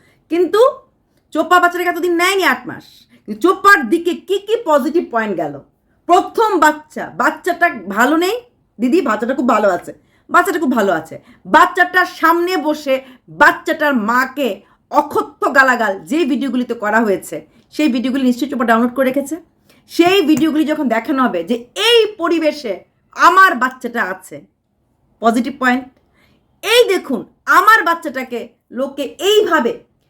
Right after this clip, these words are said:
থাম্বনেল, থাম্বনেল, থাম্বনেল, একটা ছোট্ট শিশুকে একটা সোশ্যাল রেভিনিউজ কামানোর একটা রাস্তা করেছে। কেন? বাবার মুখ, মার মুখ বিক্রি করো, তাতে হচ্ছে না। মুখ কার লাগবে? বাচ্চার।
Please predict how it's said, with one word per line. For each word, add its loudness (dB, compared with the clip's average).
থাম্বনেল, 2
থাম্বনেল, 0
থাম্বনেল, 2
একটা -4
ছোট্ট 0
শিশুকে 0
একটা 0
সোশ্যাল 0
রেভিনিউজ 2
কামানোর 0
একটা 0
রাস্তা 0
করেছে। -4
কেন? 0
বাবার 4
মুখ, -4
মার 2
মুখ -4
বিক্রি -4
করো, -6
তাতে 2
হচ্ছে 2
না। -6
মুখ 4
কার 6
লাগবে? 0
বাচ্চার। -6